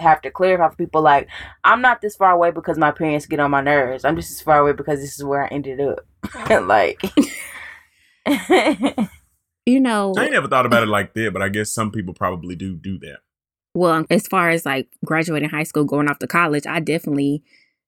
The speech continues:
Speaker 2: understand, you know, get that, like, why you go so far away. But I was talking to another client today, and it made me think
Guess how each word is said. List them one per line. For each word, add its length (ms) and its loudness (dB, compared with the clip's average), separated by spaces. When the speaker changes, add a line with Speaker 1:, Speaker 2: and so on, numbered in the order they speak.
Speaker 2:
understand, 640 0
you 60 0
know, 160 -2
get 240 -2
that, 320 0
like, 180 -6
why 220 -10
you 120 -6
go 140 -4
so 200 -8
far 200 -6
away. 420 -2
But 400 0
I 100 0
was 180 -4
talking 360 -2
to 140 0
another 300 2
client 380 -4
today, 360 0
and 120 -2
it 80 -2
made 160 -2
me 140 0
think 340 -4